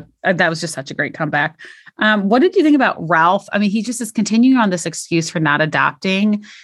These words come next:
And his whole thing is that Elijah, or is that his name?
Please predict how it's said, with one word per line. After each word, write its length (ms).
And 180
his 460
whole 220
thing 240
is 300
that 460
Elijah, 560
or 200
is 100
that 120
his 100
name? 300